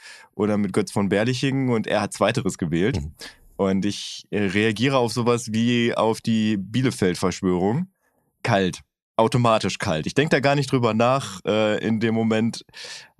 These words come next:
Speaker 1: habe ich irgendwie was, äh, sehr Situationsbeendendes an mir, was ich gar nicht so richtig steuern kann, äh,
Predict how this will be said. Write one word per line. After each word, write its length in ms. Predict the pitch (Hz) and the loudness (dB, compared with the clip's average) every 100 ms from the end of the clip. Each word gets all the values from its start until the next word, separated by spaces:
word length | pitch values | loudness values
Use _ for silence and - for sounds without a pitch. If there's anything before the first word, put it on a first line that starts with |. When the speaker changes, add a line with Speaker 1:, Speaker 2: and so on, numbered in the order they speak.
| - | -2
Speaker 1:
habe 220 | 110 147 | 0 0
ich 180 | 127 - | 0 0
irgendwie 340 | 135 139 123 | 0 0 2
was, 300 | 113 113 - | 2 0 -2
äh, 300 | 117 110 107 | 0 2 2
sehr 680 | 101 107 110 110 104 104 107 - - - - - - _ _ _ _ | 0 0 2 2 2 0 -4 -16 -16 -16 -14 -14 -16 _ _ _ _
Situationsbeendendes 1160 | - 98 107 - 135 185 - 95 170 151 156 151 | -6 -2 -2 0 -2 0 0 0 0 0 -2 0
an 240 | - 139 | 0 0
mir, 380 | 160 165 180 202 - _ | 0 0 0 -2 -6 _
was 240 | 110 110 - | -2 -2 -2
ich 160 | - - | -10 0
gar 160 | 117 | 2
nicht 120 | 139 131 | 2 0
so 80 | |
richtig 280 | 123 123 117 | -2 -2 -2
steuern 420 | - 120 117 101 | 0 2 2 0
kann, 400 | 95 104 117 147 - | 0 0 0 -2 -4
äh, 160 | 101 | -2